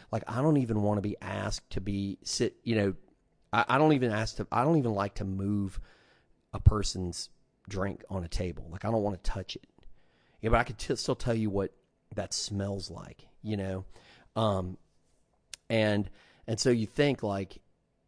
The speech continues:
is that the, that resentment, is that, that's, that's the po-, that cocktail of resentment. Boy, you're gonna be drinking soon if you don't heal that.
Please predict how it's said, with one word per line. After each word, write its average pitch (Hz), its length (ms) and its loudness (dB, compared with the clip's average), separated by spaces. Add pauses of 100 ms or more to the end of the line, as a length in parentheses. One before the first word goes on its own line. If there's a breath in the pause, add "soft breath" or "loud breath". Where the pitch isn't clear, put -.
(100)
is 104 240 0
that 123 320 0
the, 107 440 -2
that - 180 -2
resentment, 101 640 -2
is 95 180 -6
that, 95 260 -2
that's, - 400 -4
that's 139 400 -4
the 101 160 0
po-, 104 260 10 (140)
that - 200 -12
cocktail 107 440 -6
of 98 100 -10
resentment. 95 400 -6
Boy, 98 140 -4
you're 104 180 -4
gonna 104 140 -4
be 92 80 -12
drinking 101 380 -8
soon 165 240 2
if - 100 -4
you 110 60 -4
don't 95 200 -4
heal 185 220 0
that. 85 240 -8